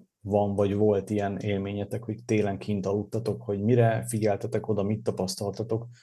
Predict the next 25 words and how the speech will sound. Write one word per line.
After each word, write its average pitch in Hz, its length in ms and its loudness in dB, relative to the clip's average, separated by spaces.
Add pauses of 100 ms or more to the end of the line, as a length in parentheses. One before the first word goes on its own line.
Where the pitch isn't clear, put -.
(540)
mik 117 160 4
voltak 110 300 6
esetleg 95 380 0
azok 95 240 0
a - 40 -6
hibák, 101 420 2
amiket 104 320 0
elkövettetek, 101 840 0
vagy 95 180 0
mik, 110 240 0
milyen 107 260 2
olyan 101 400 -2
tippek, 117 340 2
trükkök - 380 -2
vannak 98 380 0
még, 101 180 -2
amik 101 220 -2
itt 98 140 -8
nem 101 180 0
hangzottak 95 600 -4
el, 98 160 0
biztos, 95 280 -6
hogy 104 100 0
rengeteg 95 520 2
van, 95 320 -2